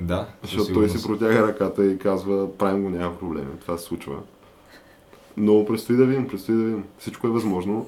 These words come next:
Speaker 2: и аз предлагам, нали, този израз и този девиз, то това е девиз на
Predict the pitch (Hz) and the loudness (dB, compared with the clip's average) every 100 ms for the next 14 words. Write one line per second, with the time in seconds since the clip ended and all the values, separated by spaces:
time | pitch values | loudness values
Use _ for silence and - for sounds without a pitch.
0 | - 107 107 107 - 110 110 113 110 - | -2 0 2 0 -2 0 0 0 -2 -6
1 | - - 107 110 107 107 104 104 104 101 | -10 -4 -2 -2 -2 0 0 0 -2 -4
2 | 104 98 95 98 90 98 95 98 95 95 | -2 -2 -4 -10 -6 -4 -2 -2 0 -2
3 | 85 92 87 95 92 - - 87 - 90 | -4 -6 -4 -6 -6 -14 -12 -12 -6 -4
4 | 85 87 87 90 92 | -4 -6 -8 -10 -8